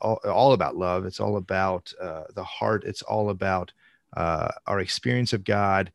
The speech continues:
It's not about what we know at all. And it's just a false dichotomy. Uh, scripture is clear that it's a both and. And like most things, we can go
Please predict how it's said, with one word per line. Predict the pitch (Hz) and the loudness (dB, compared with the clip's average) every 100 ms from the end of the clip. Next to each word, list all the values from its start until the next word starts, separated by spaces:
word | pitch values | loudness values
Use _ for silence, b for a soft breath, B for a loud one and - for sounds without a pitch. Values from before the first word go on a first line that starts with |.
| b b | b b
It's | 107 98 | -6 -2
not | 104 107 - | 0 0 0
about | 98 90 95 95 - | -2 0 0 0 -4
what | 104 104 - | -8 -6 -4
we | 98 | -6
know | 92 92 87 | -4 -4 -4
at | 90 | -2
all. | 85 76 - _ b b b | -4 -4 -12 _ b b b
And | - 147 | 4 4
it's | - | 4
just | 190 | 2
a | 175 | 0
false | - 143 | 2 2
dichotomy. | - 123 151 147 87 87 87 | 4 2 2 0 -2 -8 -8
Uh, | 104 107 101 90 82 - - - - - - _ - | -4 -2 -2 -2 -8 -10 -16 -20 -18 -18 -20 _ -12
scripture | - 151 - 127 | -2 0 2 0
is | 113 | 0
clear | - 123 | 2 4
that | 113 | 4
it's | 98 | 0
a | 110 | 2
both | 104 104 | 2 2
and. | 113 101 - - b b b b b | 2 0 -4 -16 b b b b b
And | - 127 | 2 6
like | 131 123 | 6 6
most | 123 139 131 - | 6 6 4 0
things, | 95 92 95 | -2 -2 -2
we | 107 | -4
can | 95 92 | -2 0
go | 95 95 | 0 0